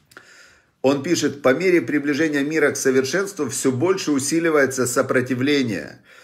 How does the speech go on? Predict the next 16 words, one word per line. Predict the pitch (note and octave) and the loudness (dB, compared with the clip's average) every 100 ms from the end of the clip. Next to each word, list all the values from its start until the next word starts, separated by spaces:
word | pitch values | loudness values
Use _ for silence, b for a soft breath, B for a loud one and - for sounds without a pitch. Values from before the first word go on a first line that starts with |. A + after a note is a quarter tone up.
| B _ | B _
То | A#2 | 2
есть, | A#2 A2+ - | 2 0 0
э, | A#2+ A2+ | 4 4
то, | - D#3+ | 4 0
что | D#3+ D#3 | 2 -4
называется | C#3 B2+ D3 C#3 B2+ | -2 2 2 2 -2
злое | A#2 C#3 C3+ | -2 0 0
начало, | C3 B2+ G3 G3+ D#3+ | -2 -2 -2 0 0
оно | B2 C3+ | 0 -2
именно | C3 E3 E3+ D3 | -4 -6 -4 -2
в | B2+ | 2
эту | D3 C#3 | 2 2
точку | C3 D#3+ D#3+ - | -2 -2 -2 -4
все | B2 B2+ | -2 0
время | A#2+ C3 B2+ | 0 0 0
бьет. | A#2 G#2 - | -2 -4 -4